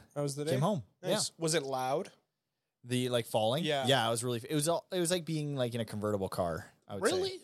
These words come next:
Speaker 1: Oh.
Speaker 2: Yeah. Like, I mean, you feel the wind
Speaker 1: Yeah.
Speaker 2: more than you would in a convertible,
Speaker 1: Yeah.
Speaker 2: but the noise is like that.
Speaker 1: Really? Oh, shit. I thought it'd be louder.
Speaker 2: Um, and it's, I mean, it's also hard to concentrate on anything in particular.
Speaker 1: Yeah.
Speaker 2: And
Speaker 1: How
Speaker 2: then
Speaker 1: long do you think the descent was?
Speaker 2: Yeah, I think they said it was thirty-eight seconds.
Speaker 1: That's it, eh?
Speaker 2: Yeah, it's fast.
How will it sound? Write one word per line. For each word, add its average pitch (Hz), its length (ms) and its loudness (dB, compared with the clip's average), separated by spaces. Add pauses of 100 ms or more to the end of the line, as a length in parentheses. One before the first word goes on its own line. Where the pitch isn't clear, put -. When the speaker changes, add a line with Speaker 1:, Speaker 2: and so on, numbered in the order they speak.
(160)
Speaker 1:
Oh. 302 320 -6
Speaker 2:
Yeah. 98 320 -2
Like, 156 200 2
I 165 80 4
mean, 165 160 0
you 151 100 2
feel 131 300 2
the 151 140 6
wind 147 320 0
Speaker 1:
Yeah. 151 260 4
Speaker 2:
more 131 160 2
than 135 140 -2
you 131 100 -2
would 131 140 0
in 127 60 -4
a 127 80 -4
convertible, 127 380 0
Speaker 1:
Yeah. 165 60 2
Speaker 2:
but 127 140 2
the 120 60 -10
noise 110 360 -6
is 95 120 -8
like 95 200 -6
that. - 320 -8
Speaker 1:
Really? 277 380 0 (100)
Oh, 185 240 0
shit. 190 280 -4
I 147 60 -2
thought 185 120 2
it'd 175 100 -2
be 147 80 -10
louder. 147 420 -2 (400)
Speaker 2:
Um, 120 640 0 (340)
and 208 100 2
it's, 180 160 0
I 160 60 0
mean, 156 160 -2
it's 135 100 -4
also 139 240 4
hard 117 240 -2
to 107 60 -10
concentrate 110 480 -4
on 104 120 -2
anything 107 360 0
in 104 100 0
particular. 113 640 0 (340)
Speaker 1:
Yeah. 139 300 0 (240)
Speaker 2:
And 131 100 2
Speaker 1:
How 160 60 6
Speaker 2:
then 165 80 2
Speaker 1:
long 165 220 0
do 156 60 -10
you 156 60 -8
think 151 240 -8
the 151 80 -10
descent 139 380 -2
was? 127 340 -8
Speaker 2:
Yeah, 127 120 0
I - 20 4
think 156 220 -4
they 160 80 -2
said 147 180 0
it - 20 -2
was 127 120 -2
thirty-eight 110 380 -4
seconds. - 680 -4
Speaker 1:
That's - 240 -2
it, 170 220 0
eh? 147 260 -8
Speaker 2:
Yeah, 110 280 0
it's 104 120 -2
fast. 101 560 -4